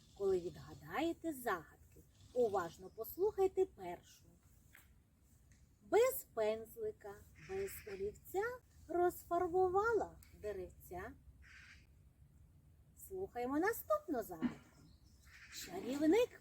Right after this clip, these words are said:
прийшов у ліс, фарби пензлика приніс.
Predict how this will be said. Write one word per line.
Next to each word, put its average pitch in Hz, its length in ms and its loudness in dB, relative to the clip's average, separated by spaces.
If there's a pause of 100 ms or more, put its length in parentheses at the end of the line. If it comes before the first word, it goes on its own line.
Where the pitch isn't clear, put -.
прийшов 294 680 -4 (140)
у 226 120 -16
ліс, 349 460 4 (500)
фарби 320 640 0
пензлика 302 1000 0
приніс. 254 640 -6